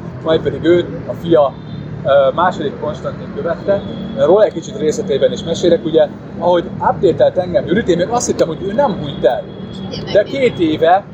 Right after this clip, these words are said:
simán lehet, mert nekem huszonegyes az utolsó gyere, most már huszonhárom van. És a fiának, a legkisebb fiának az esküvője itt volt, ö, Athénban, és még tolókocsival itt volt apu, láttam is róla felvételt. Tehát ez az egy biztos.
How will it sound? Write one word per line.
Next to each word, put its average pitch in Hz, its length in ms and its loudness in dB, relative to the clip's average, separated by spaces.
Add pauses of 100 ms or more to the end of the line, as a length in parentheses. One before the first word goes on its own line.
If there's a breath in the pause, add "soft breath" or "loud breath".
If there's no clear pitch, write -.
(180)
simán 202 300 -2
lehet, 185 200 2
mert 190 140 -2
nekem 185 160 0
huszonegyes 160 420 -2
az - 120 -6
utolsó 147 440 0
gyere, 190 180 4
most 180 160 -4
már 180 260 0
huszonhárom 147 680 2
van. 101 120 -4 (680)
És 165 120 0
a - 80 2
fiának, 185 560 2
a 170 140 4
legkisebb 185 500 0
fiának 175 380 2
az 143 160 -2
esküvője 170 520 -2
itt 190 240 -2
volt, 135 300 4 (200)
ö, 139 40 -4 (420)
Athénban, 196 560 2 (220)
és 180 160 -2
még 165 140 -4
tolókocsival 175 600 4
itt 156 160 -4
volt 143 180 0
apu, 190 280 2 (200)
láttam 175 260 2
is 143 120 -8
róla 139 180 2
felvételt. 120 560 2
Tehát 135 200 -4
ez 202 140 2
az 165 100 -4
egy 165 140 2
biztos. 143 440 -10